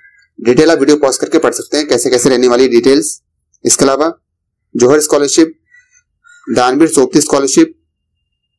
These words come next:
Munisa Mahajan scholarship, ये सारी जो scholarship मिल जाने वाली हैं। कुछ industry sponsored scholarship भी हो जाएंगी यहाँ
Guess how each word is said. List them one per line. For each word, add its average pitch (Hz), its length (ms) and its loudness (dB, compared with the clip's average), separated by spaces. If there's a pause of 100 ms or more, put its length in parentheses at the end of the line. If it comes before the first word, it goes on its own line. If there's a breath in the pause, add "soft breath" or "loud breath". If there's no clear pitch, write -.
Munisa 131 360 0
Mahajan 135 360 0 (100)
scholarship, 139 480 0 (420)
ये 135 80 2
सारी 139 220 0
जो 156 100 4
scholarship 135 420 0
मिल 151 180 4
जाने 117 180 2
वाली 101 260 -2
हैं। 107 140 -10 (460)
कुछ 160 220 -2
industry 139 360 0 (100)
sponsored 143 360 -2 (100)
scholarship 135 340 2
भी 147 80 4
हो 147 120 4
जाएंगी 143 260 -2
यहाँ 135 160 0